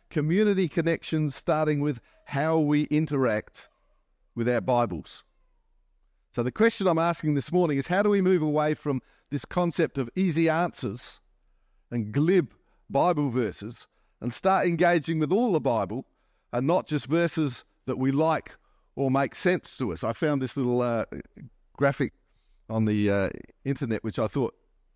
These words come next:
really summarised exactly where often as Christians we can end up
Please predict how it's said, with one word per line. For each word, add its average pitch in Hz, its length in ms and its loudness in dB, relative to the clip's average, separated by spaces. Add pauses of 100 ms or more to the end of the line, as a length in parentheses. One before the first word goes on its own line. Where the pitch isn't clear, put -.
really 160 280 4
summarised 139 840 0 (360)
exactly 135 680 0 (460)
where 170 500 2 (880)
often 196 280 2
as 170 140 0
Christians 135 640 -2
we 143 120 0
can 143 240 -2
end 180 280 2
up 190 280 0